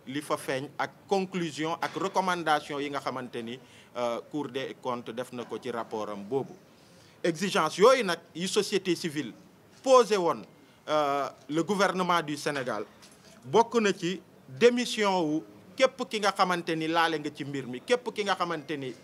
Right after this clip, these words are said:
rapport bi fësal na ni am na li nga xamante ni soit jàpp na ni luubal nga ko ci ay xa-, ay, ay kopparu, euh, peuple sénégalais, wala en tout cas laale nga ci d'une manière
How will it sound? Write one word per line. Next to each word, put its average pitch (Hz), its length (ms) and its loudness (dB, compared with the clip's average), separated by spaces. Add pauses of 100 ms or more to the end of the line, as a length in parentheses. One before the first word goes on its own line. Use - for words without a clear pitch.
(120)
rapport 170 400 2
bi 131 160 -8 (320)
fësal 196 400 0
na 156 100 -4
ni 127 140 -8 (540)
am 190 220 4
na 180 220 0 (260)
li 160 140 2
nga 175 120 2
xamante 160 460 -2
ni 143 160 -8 (300)
soit 170 320 0 (760)
jàpp 196 300 2
na 185 100 2
ni 156 140 -2
luubal 175 340 0
nga 165 120 0
ko 151 120 -4
ci 139 220 -4
ay 143 160 -4
xa-, - 240 -6
ay, 139 240 -2
ay 139 180 -4
kopparu, 127 680 -4
euh, 113 380 -4 (120)
peuple 139 260 -4
sénégalais, 110 560 -8 (300)
wala 170 340 2
en 165 120 -2
tout 160 140 -8
cas 143 200 2
laale 151 320 2
nga 139 180 -6
ci 139 120 -10
d'une 123 200 -8
manière 135 300 -6